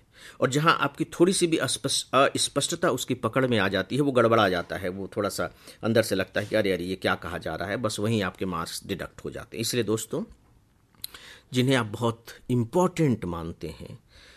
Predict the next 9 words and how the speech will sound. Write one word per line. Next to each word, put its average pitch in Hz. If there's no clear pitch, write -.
बहुत 113
ज़रूरी 147
है 107
कि 104
आपके 113
दिमाग 101
में 113
उसके -
तथ्य -